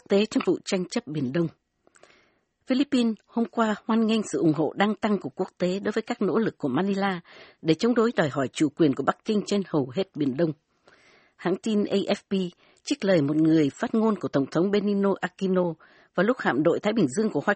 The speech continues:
Kỳ công bố những hình ảnh chụp tư lệnh hạm đội Scott Swift trên chuyến bay trinh sát Biển Đông, nơi mà căng thẳng đang tiếp tục leo thang giữa Manila và Bắc Kinh. Người phát ngôn Herminio Coloma nói rằng đã có thêm nhiều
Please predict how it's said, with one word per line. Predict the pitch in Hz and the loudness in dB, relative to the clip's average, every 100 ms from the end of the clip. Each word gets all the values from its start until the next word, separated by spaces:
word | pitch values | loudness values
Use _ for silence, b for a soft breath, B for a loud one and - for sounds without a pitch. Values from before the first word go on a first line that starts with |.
| - | 2
Kỳ | 160 - | 0 2
công | 202 202 | 0 2
bố | 175 196 | 2 0
những | - 202 | 0 0
hình | 160 | 0
ảnh | - 139 156 b b | 0 -2 -4 b b
chụp | - 165 - | -4 -4 0
tư | 233 | 0
lệnh | 190 117 | 0 0
hạm | 127 120 | -2 -2
đội | 156 98 | -2 -2
Scott | - - - - | -4 -4 -4 -6
Swift | 190 233 - _ b b b - | -4 -4 -6 _ b b b -2
trên | 208 | 0
chuyến | 180 208 | 0 0
bay | 196 - | 0 -2
trinh | 208 202 - | -4 -4 -4
sát | - | -4
Biển | 165 135 139 | 0 0 0
Đông, | 175 160 b b b b 202 | -2 -4 b b b b -2
nơi | 240 214 - | -2 -2 -4
mà | 156 | -4
căng | - 196 - | -2 -4 -2
thẳng | 156 131 | -4 -2
đang | 180 | -4
tiếp | - - | -4 -4
tục | - - | -4 -2
leo | 175 180 | -2 -2
thang | 180 170 151 | -2 -4 -4
giữa | 160 214 | -4 -2
Manila | 208 190 170 170 156 | -2 -2 -4 -6 -6
và | - - | -8 -8
Bắc | 165 - | -10 -6
Kinh. | 175 156 - _ _ _ b b b b b b - | -2 -2 -4 _ _ _ b b b b b b -4
Người | 190 190 | 2 2
phát | - 262 226 | 2 -2 0
ngôn | 233 220 - _ | 2 0 -4 _
Herminio | - 214 214 208 208 202 208 190 - _ _ - | -2 0 0 2 2 2 2 -2 -6 _ _ 0
Coloma | 208 202 202 196 | 2 4 2 2
nói | 190 196 | 0 0
rằng | 175 139 b b b b | -2 -2 b b b b
đã | - 165 | -2 0
có | 247 - | 0 0
thêm | 240 220 | 0 2
nhiều | 180 170 | 2 2